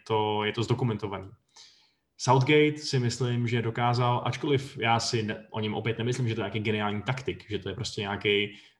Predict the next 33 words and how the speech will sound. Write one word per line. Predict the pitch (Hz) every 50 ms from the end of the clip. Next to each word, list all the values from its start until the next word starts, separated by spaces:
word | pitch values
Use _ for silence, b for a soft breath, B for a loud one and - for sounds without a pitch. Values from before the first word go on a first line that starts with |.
| - 107
myslitel, | 107 104 107 101 - 127 117 120 110 107
který | 107 - - 110 110 104 104 107 104 101 101 101 98 101 - - _
teď | - 110 - - -
tady | 110 107 104
vymyslí, | 107 107 107 104 - - - 113 107 104 104 104 104 104 104 101 101 - _ -
jak | - 110 107 107 - - - - _ _ _ _ _ _ _ _ _ _ _ _ _ _ _ _ _
takticky | - 117 - - - 110 - - - 117
vyzrát | 101 113 107 117 110 110 110 107 107 107 - -
na | 110 104 104 104 104 107 104 101
Brazílii | 101 101 113 110 104 117 123 123 113 104 95
nebo | 95 95 98
cokoliv, | 95 - - - 98 101 107 - B B B B B B B B
tak | - 113 -
si | 135
myslím, | 127 117 - 127
že | 120
tam | 123 127
dokázal | 120 117 127 120 123 123
nastavit | 120 117 - 127 120
skvělou | 123 - 127 123 110
atmosféru. | 110 - 123 113 - - 110 101 95 95 110 110 - _ _ _ _ _ _ _ _ _ _ _ _ _ _ _ _ _ _ _ -
A | 131
že | 120 127 127
přesně | - - 113 - - 117 110 110 113 B B B B B B
je | - 110
tam | - 123 117
taková | 110 117 - 123 117 113
meritokracie, | 113 113 113 113 123 117 117 110 110 - - 104 101 104 107 - - -
že | 117 107 120 117 113
pokud | - 123 120 135 135
jsi | 135 135 131
dost | 135 123
dobrý, | 123 123 113 120 123 127 135 139 147 143 -